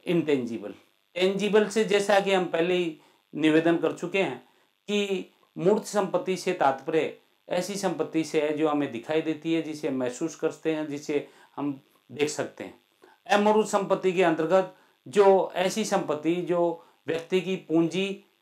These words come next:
विचार, बुद्धि आदि के उपार्जन से प्राप्त की जाती है, अर्थात copyright है। इसी प्रकार से आपके, अ, intellectual patent act है,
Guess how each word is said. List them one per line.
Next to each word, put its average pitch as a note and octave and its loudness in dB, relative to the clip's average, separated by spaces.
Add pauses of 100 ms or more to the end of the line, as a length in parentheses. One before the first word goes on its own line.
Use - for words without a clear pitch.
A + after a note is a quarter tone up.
विचार, D#3+ 4
बुद्धि D3 -2 (240)
आदि G3 2
के G3 2
उपार्जन D3+ 0
से D#3+ -4 (260)
प्राप्त E3 0
की F3 -4
जाती D3 0
है, D#3+ 2
अर्थात D3+ 0
copyright D3 0
है। C#3+ -4 (500)
इसी D#3+ -4
प्रकार C#3+ 0
से - -4
आपके, C3+ 0 (520)
अ, B2+ -4 (240)
intellectual D3 0
patent D#3 0
act C#3 0
है, C#3+ 0